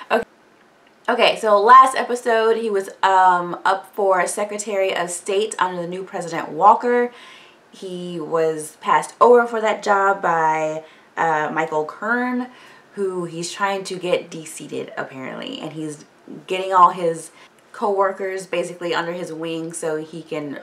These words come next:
basically get him thrown out of office, I guess. Um,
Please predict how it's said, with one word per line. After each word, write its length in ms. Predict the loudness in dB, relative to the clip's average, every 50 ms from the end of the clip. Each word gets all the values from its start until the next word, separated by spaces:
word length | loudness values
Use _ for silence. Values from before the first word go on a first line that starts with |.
| -16 _ -18 -18 -18 -18 -18 -20 _ _ _ _ -2
basically 460 | 2 2 2 2 0 -4 -8 -8 -6
get 160 | -2 -4 -4
him 300 | -4 -4 -8 -8 -8 -8 -10 -12 -14 -8
thrown 200 | -2 -2 0 2
out 120 | 2 0
of 60 | 0 2
office, 420 | 4 4 4 4 2 -4 -8 -4
I 120 | -4 -4 -2
guess. 420 | 0 0 0 0 -2 -8 -16 -20 -20 -20 -20 -20 -20 -20 -20 _ -2 2
Um, 500 | 2 4 4 4 2 0 -4 -8 -10